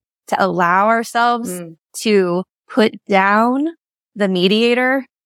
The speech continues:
Speaker 1: put down the crutch, the tool, the map, to put down all of the coping strategies and methods that we've used to help us remain in control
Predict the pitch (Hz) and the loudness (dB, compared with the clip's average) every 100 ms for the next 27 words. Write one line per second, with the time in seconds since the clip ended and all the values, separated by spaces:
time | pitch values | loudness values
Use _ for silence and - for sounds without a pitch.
0 | - 247 208 185 196 190 202 226 254 277 | -4 0 0 -2 0 0 0 0 -2 -4
1 | 294 _ _ _ 202 - - 220 330 - | -6 _ _ _ -4 -4 -2 0 0 -8
2 | _ _ _ _ 190 190 - - 247 269 | _ _ _ _ -4 -4 -4 -2 2 2
3 | 285 294 302 285 - 180 180 202 247 269 | 0 0 -2 -4 -4 -2 2 2 2 -2
4 | - _ - - 202 - 262 254 190 202 | -6 _ -20 -6 -6 0 0 0 -2 0
5 | 202 226 233 240 254 - _ _ _ - | 0 0 -2 -2 -4 -10 _ _ _ 0
6 | 196 233 262 226 196 - 196 240 226 - | 4 6 4 2 0 0 -2 -2 -4 -2
7 | 226 214 220 208 220 214 196 190 190 196 | -2 0 -2 -2 -2 0 -2 -2 -2 -4
8 | 170 - 196 185 180 190 220 226 - - | -4 -4 -2 -4 -2 -2 -2 -4 -10 -14
9 | _ _ - 190 208 202 202 185 - _ | _ _ -2 2 2 2 -2 -2 -10 _
10 | - 202 196 202 208 190 190 - 190 - | -6 -4 0 0 2 0 -4 -8 -10 -10
11 | - 190 180 185 180 | -4 -2 -2 -2 -4